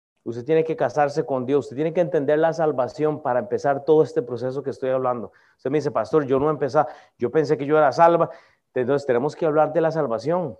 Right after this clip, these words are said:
¿Cómo está usted con Cristo? O sea,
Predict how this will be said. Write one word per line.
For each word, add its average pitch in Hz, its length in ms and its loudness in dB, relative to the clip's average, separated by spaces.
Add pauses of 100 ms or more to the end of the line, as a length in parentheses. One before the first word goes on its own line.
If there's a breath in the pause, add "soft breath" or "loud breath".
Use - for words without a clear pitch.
¿Cómo 131 180 -2
está 151 220 -4
usted 156 280 -4
con 156 260 -4
Cristo? 160 520 -6 (1160)
O 120 100 -6
sea, 113 320 0